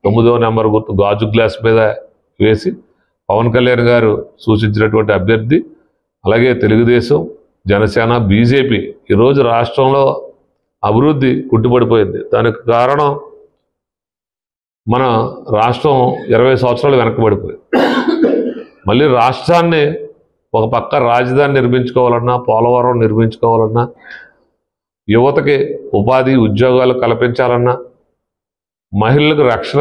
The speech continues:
కల్పించాలన్నా, ఈ అన్ని కార్యక్రమాలు చేయాలంటే మనకి కేంద్ర ప్రభుత్వం యొక్క సహాయ సహకారాలు మెండుగా ఉంటేనే ఈ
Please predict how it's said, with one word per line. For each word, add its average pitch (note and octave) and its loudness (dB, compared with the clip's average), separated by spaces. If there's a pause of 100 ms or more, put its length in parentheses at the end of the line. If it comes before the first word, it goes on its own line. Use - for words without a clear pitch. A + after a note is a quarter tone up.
కల్పించాలన్నా, B2 0 (1900)
ఈ - 4 (120)
అన్ని C#3 2 (160)
కార్యక్రమాలు B2+ 0
చేయాలంటే A#2 2 (480)
మనకి G#2+ 0 (120)
కేంద్ర A#2+ 0 (100)
ప్రభుత్వం A#2+ 0
యొక్క A2+ -2 (400)
సహాయ A2+ 0 (140)
సహకారాలు A2 0 (240)
మెండుగా A#2+ 2 (100)
ఉంటేనే A2 0 (560)
ఈ A2 4